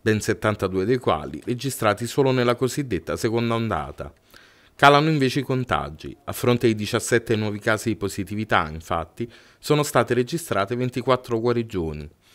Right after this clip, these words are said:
Dati questi che portano il numero complessivo degli attuali infettati a quattrocentottantaquattro,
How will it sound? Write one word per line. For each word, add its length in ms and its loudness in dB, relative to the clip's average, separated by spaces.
Dati 320 4
questi 400 0
che 80 -6
portano 460 0
il 60 -2
numero 340 0
complessivo 680 -2
degli 180 -8
attuali 320 -2
infettati 600 -4
a 60 -6
quattrocentottantaquattro, 1600 -2